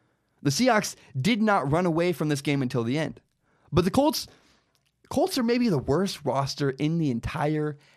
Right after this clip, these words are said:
N F L. The Colts are really, really bad. It should not have been competitive at any point between the Seahawks and the Colts. A lot of people are saying to me, "We won, shut up." That's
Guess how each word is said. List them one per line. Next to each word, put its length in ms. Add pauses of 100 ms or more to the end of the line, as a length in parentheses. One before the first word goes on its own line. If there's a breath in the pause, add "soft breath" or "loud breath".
(160 soft breath)
N 460 (320 soft breath)
F 420 (400)
L. 420 (800 soft breath)
The 120
Colts 300
are 220
really, 600 (320 soft breath)
really 480
bad. 420
It 160
should 160
not 240
have 100
been 140
competitive 600 (340 soft breath)
at 240
any 200
point 300
between 320
the 60
Seahawks 500
and 140
the 40
Colts. 440 (1040)
A 40
lot 160
of 60
people 160
are 60
saying 240
to 40
me, 200 (400 soft breath)
"We 100
won, 300
shut 280
up." 300 (840)
That's 280